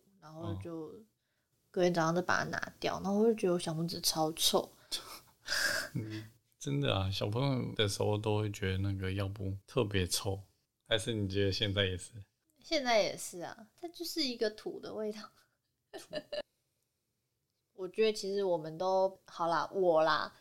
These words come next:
Speaker 1: 你可能 <laughs> 算是受过蛮多大伤的，但我觉得我自己现在都
Speaker 2: 你
Speaker 1: 活到现在没有发生过真的很严重的意外。
Speaker 2: 对啊，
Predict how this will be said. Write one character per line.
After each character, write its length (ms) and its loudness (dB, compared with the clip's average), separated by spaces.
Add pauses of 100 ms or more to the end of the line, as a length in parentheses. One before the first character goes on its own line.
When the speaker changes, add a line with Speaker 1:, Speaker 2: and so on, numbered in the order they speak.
(140)
Speaker 1:
你 180 2
可 180 6
能 340 4
<laughs> 60 -20
算 300 4
是 240 0
受 240 6
过 160 8
蛮 180 4
多 140 4
大 320 2
伤 260 -4 (160)
的， 80 -12 (540)
但 160 -2
我 180 4
觉 180 -4
得 80 4
我 140 2
自 160 -12
己 240 -4
现 220 -8
在 240 -2
都 400 -8 (140)
Speaker 2:
你 480 -6
Speaker 1:
活 120 2
到 140 6
现 100 0
在 220 2
没 140 -2
有 260 0
发 220 0
生 180 -6
过 160 0
真 160 -8
的 160 -8
很 180 -12
严 160 -16
重 200 -12
的 80 -16
意 220 -16
外。 320 -20 (580)
Speaker 2:
对 120 -4
啊， 220 -4